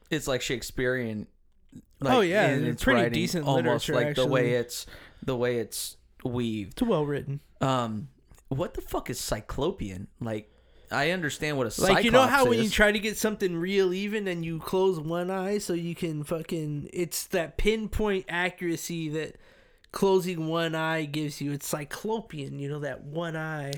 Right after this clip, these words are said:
Speaker 1: I don't think that's it.
Speaker 2: Uh, pff, dude,
Speaker 1: That,
Speaker 2: I'm pretty
Speaker 1: I
Speaker 2: sure
Speaker 1: mean,
Speaker 2: I convinced myself on that one,
Speaker 1: I mean,
Speaker 2: so.
Speaker 1: that, that, that's a better guess than what I have,
Speaker 2: Yeah,
Speaker 1: but
Speaker 2: I don't know what you're
Speaker 1: <laughs>
Speaker 2: talking
Speaker 1: I
Speaker 2: about.
Speaker 1: don't, I don't, I got a feeling that's not it.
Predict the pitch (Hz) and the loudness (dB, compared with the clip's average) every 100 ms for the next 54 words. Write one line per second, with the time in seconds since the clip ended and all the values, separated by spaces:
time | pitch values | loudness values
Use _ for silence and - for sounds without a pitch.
0 | - 359 480 508 494 466 427 403 392 - | -2 0 0 -2 -2 -2 -4 0 -2 -2
1 | 349 - - - - - - _ _ _ | -4 -4 -8 -20 -20 -20 -20 _ _ _
2 | _ _ _ _ - - - - - - | _ _ _ _ -20 -18 -14 -8 -4 -4
3 | - - - - 160 160 151 185 196 175 | -6 -10 -10 2 6 6 2 2 4 6
4 | 160 175 - 220 220 208 175 185 175 160 | 6 8 12 10 10 6 6 0 -2 -2
5 | 202 - 226 202 165 151 151 143 147 170 | 2 10 10 12 8 6 2 2 6 6
6 | 180 165 190 147 196 196 - 180 175 180 | 8 6 6 6 4 2 2 2 4 8
7 | 196 180 160 160 160 156 143 147 180 196 | 10 8 6 4 2 2 4 6 6 6
8 | 170 175 220 170 170 208 180 170 160 160 | 4 8 8 10 8 8 6 6 4 2
9 | 180 202 165 - 160 156 147 233 508 508 | 2 4 4 4 2 2 2 4 2 0
10 | - - - - 320 - - 262 208 - | -2 -4 -4 -2 0 -2 -4 -6 -6 -4
11 | 277 269 - 277 277 233 208 202 202 180 | 0 2 0 0 2 4 6 4 4 2
12 | 170 151 131 113 | 4 4 0 -4